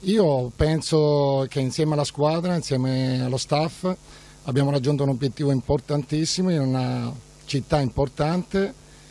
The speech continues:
Non sono stato confermato non perché c'era un allenatore importante dietro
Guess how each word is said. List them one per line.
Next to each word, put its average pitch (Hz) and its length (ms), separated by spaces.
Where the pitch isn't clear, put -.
Non 151 200
sono 170 600
stato 131 360
confermato 180 1000
non 151 360
perché 139 480
c'era 139 220
un 135 100
allenatore 135 560
importante 127 600
dietro 117 540